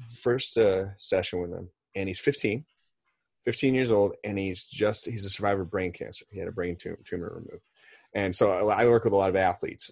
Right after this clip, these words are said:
and he's a so-, he was a soccer player and a pretty decent soccer player. And now he's trying to learn how to move again and walk again. Like, like, to watch him move, you would think he would, he'd never, you know, he's just trying to get ho-, his balance and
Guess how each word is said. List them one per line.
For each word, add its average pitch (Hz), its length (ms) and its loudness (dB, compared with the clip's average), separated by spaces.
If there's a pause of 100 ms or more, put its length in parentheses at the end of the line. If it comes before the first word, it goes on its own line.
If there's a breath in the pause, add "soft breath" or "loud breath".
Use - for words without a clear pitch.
and 90 220 -6
he's 90 180 -6
a 87 60 -8
so-, 117 240 -2
he 110 100 -2
was 92 140 -2
a 92 40 -2
soccer 117 360 2
player 123 160 4
and 117 80 2
a 113 40 -4
pretty 139 180 -2
decent - 280 -2
soccer - 300 -4
player. 90 280 -2 (640)
And 101 380 0
now 113 240 4
he's 113 260 0
trying 104 260 -2
to 101 40 -4
learn 98 200 -2
how 95 120 -4
to 85 180 -6 (140)
move 101 220 -4
again 82 260 -10 (240)
and 92 80 -10
walk 85 240 -6
again. 69 220 -14
Like, 90 180 -14 (320)
like, 87 180 -4 (500)
to 95 80 -4
watch 95 260 -2
him 92 100 -6
move, 92 340 -4 (200)
you 98 100 -6
would 87 140 -6
think 95 160 -6
he - 120 -10
would, 85 140 -10 (280)
he'd 95 180 -8
never, 87 320 -4 (240)
you 104 100 -6
know, 87 60 -4
he's 85 240 -8
just - 220 -2
trying 104 220 0
to 90 60 -2
get 90 280 0
ho-, 95 240 -2
his 87 180 -10
balance 90 580 -2
and 85 140 -10